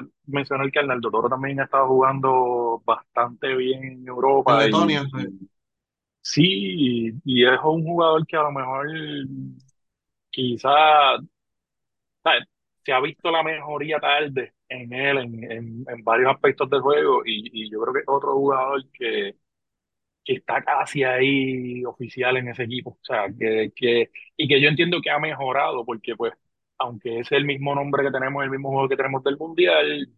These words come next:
Speaker 1: yo creo que esta temporada él en Europa, vamos a ver quizás un Arnaldo distinto y que le van a dar también la oportunidad también acá en el
Speaker 2: ¿Tú
Speaker 1: B C N si se
Speaker 2: sabes,
Speaker 1: le
Speaker 2: tú
Speaker 1: da el
Speaker 2: sabes, tú sabes quién está jugando bien también?
Speaker 1: Ah.
Speaker 2: El Jet Agosto.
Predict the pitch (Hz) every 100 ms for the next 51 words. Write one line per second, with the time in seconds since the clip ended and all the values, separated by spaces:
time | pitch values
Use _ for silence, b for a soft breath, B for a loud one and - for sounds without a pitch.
0 | _ 117 113 117 - 135 160 156 131 107
1 | 104 _ - 135 147 139 151 143 147 143
2 | 143 143 143 143 139 139 139 156 160 143
3 | 123 127 131 131 131 131 135 135 131 127
4 | 131 131 131 127 _ 147 147 - 139 _
5 | _ - 113 120 110 107 110 107 110 123
6 | - 120 117 117 107 - 113 110 113 110
7 | 104 104 _ _ - 117 104 104 143 175
8 | 180 180 175 98 190 202 202 185 - -
9 | _ _ _ _ _ _ 156 180 208 208
10 | 214 214 214 214 214 214 214 226 240 139
11 | _ _ _ _ _ _ _ _ - _
12 | _ _ - 117 117 - _ _ _ _
13 | _ _ 151 143 131 151 208 208 170 220
14 | -